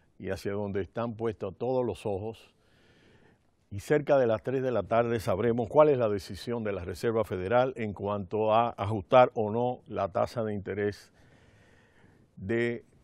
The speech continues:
interbancaria. Hay un dato importante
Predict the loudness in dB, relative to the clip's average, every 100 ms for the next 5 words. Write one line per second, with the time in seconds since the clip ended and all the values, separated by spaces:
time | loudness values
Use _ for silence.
0 | _ -8 -4 2 2 0 -4 -6 -6 -14
1 | -18 -20 _ _ _ _ _ _ _ _
2 | _ _ -20 _ _ -20 _ 8 8 8
3 | 10 10 10 8 6 6 0 4 2 4
4 | 4 4 2 0 -4 -6